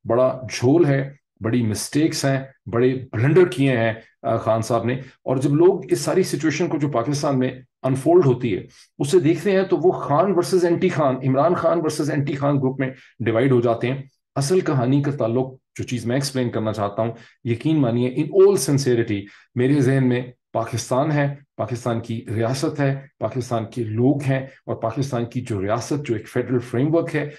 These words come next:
जिसकी छः basically territories हैं इस्लामाबाद के अलावा, पंजाब, खैबर पख्तूनख्वा, सिंध, बलोचिस्तान, गिलगित बल्तिस्तान और आज़ाद कश्मीर। तो मेरे जहन में इनका एक future मेरे जहन में आता है,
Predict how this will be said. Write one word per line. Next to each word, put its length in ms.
जिसकी 380
छः 640
basically 680
territories 480
हैं 100
इस्लामाबाद 540
के 60
अलावा, 220
पंजाब, 640
खैबर 280
पख्तूनख्वा, 760
सिंध, 520
बलोचिस्तान, 760
गिलगित 300
बल्तिस्तान 520
और 160
आज़ाद 420
कश्मीर। 320
तो 60
मेरे 440
जहन 260
में 240
इनका 480
एक 280
future 640
मेरे 160
जहन 200
में 100
आता 260
है, 140